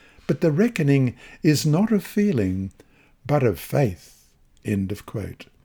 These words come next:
And that brings us to our four discussion questions for this week. One, what does it mean that Jesus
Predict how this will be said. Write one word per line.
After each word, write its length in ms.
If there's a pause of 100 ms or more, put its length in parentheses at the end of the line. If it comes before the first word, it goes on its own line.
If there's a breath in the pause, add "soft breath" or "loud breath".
(360 loud breath)
And 80
that 160
brings 240
us 120
to 140
our 100
four 280
discussion 560
questions 560
for 120
this 280
week. 340 (260 soft breath)
One, 500 (340 loud breath)
what 200
does 160
it 120
mean 480
that 160
Jesus 560